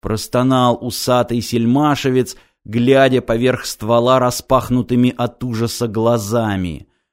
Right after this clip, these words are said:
Однако стрелять Бульба не спешил. Илья тоже потянулся к оружию. Ему вдруг стало не по себе. Живо представилось, как выныривает из мрака призрачная дрезина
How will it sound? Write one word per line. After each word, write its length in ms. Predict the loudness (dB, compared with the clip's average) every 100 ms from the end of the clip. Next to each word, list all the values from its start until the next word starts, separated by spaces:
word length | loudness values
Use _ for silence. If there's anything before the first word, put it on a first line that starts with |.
| -8
Однако 360 | -2 -2 -2
стрелять 500 | -4 0 2 4 2
Бульба 360 | 2 0 2 2
не 140 | 0
спешил. 680 | -2 -6 -6 -8 -8 -10 -12 -18 _ _ _ _ _ 0
Илья 280 | 2 4 4
тоже 360 | 4 2 2
потянулся 680 | -2 -2 2 2 2 -2 -6
к 100 | -2
оружию. 680 | -2 -2 -4 -4 -4 -6 -10 _ _
Ему 240 | 0 2
вдруг 260 | 2 0 -4
стало 360 | -4 0 2 2
не 180 | 2
по 120 | 0 -4
себе. 640 | -4 -4 -2 0 -2 -6 _ _ -8
Живо 380 | 0 4 4 4
представилось, 760 | 0 -4 0 2 2 0 -2
как 220 | -6 -6
выныривает 840 | -2 0 2 4 2 2 0 -2
из 140 | -4 -2
мрака 460 | 0 2 0 -2
призрачная 720 | -6 -4 -2 -4 -6 -6 -6 -4
дрезина 640 | -4 -6 -4 -4 -6 -12